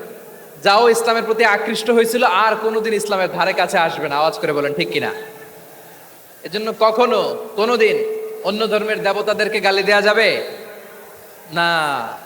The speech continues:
অন্য ধর্মের কোনো দেবতাদেরকে আমরা গালি দিব না,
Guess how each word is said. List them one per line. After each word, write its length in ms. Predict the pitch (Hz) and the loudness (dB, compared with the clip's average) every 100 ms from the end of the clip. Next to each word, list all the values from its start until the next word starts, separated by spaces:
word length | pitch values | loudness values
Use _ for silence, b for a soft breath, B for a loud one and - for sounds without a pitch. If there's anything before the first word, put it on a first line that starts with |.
| - - - - - | -18 -20 -20 -20 -6
অন্য 240 | 180 208 214 | -2 -2 0
ধর্মের 340 | 208 202 190 | 0 0 -4
কোনো 160 | 196 180 | -6 -4
দেবতাদেরকে 640 | 170 170 185 175 170 175 | -2 -2 -2 0 0 -2
আমরা 200 | 151 151 | -2 -2
গালি 240 | 147 143 | -2 -2
দিব 220 | 139 127 | -4 -6
না, 80 | 123 | -8